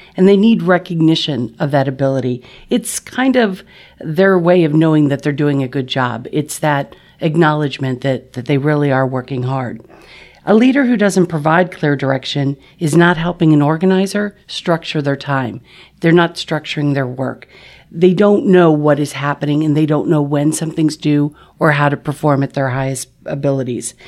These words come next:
So when they don't get that signal, they don't know how to respond, and they'll flounder. Because for an organizer, it just becomes chaos.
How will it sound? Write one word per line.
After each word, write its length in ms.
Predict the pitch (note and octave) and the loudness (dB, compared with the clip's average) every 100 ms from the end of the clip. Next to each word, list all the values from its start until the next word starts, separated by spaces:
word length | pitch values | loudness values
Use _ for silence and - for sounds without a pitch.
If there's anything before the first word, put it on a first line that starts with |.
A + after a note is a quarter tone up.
| - - | -20 -20
So 440 | - F#3+ E3+ F3 E3+ _ - | -2 2 4 2 -2 _ -2
when 460 | F3 F3+ E3+ E3 - | 4 6 6 4 -2
they 200 | D3 E3 | 0 2
don't 220 | F#3 F3+ | 4 2
get 180 | F#3 D3+ | 0 -2
that 340 | D3+ C#3 - _ _ _ _ - | 0 -2 -4 _ _ _ _ -14
signal, 600 | - C4 G3+ D#3+ C#3+ C#3 _ _ _ | -4 -2 2 0 0 -6 _ _ _
they 160 | E3+ E3+ | 2 4
don't 220 | D#3+ C#3+ | 4 2
know 80 | D3 | 0
how 140 | D#3 | 0
to 80 | C#3 | -2
respond, 560 | C#3+ - C3+ G2+ F#2+ - - - | -4 -4 -4 -4 -8 -10 -12 0
and 180 | F#3+ F3+ | 4 4
they'll 80 | |
flounder. 640 | E3+ - F#3 A3+ - - - _ _ _ - | 2 0 0 0 -2 -6 -16 _ _ _ -2
Because 340 | F#3+ F#3+ F3 | 2 2 0
for 180 | - F3 | 0 2
an 120 | E3+ | 4
organizer, 560 | F3+ F#3 F#3+ F#3 F#3+ D3 | 2 2 2 2 0 -2
it 80 | |
just 340 | D3 - D3 - | -4 -6 -6 -6
becomes 340 | D#3+ D3 C#3 | -6 -4 -4
chaos. 600 | - C#3+ C3+ G#2 G2+ - | -4 -6 -4 -6 -10 -16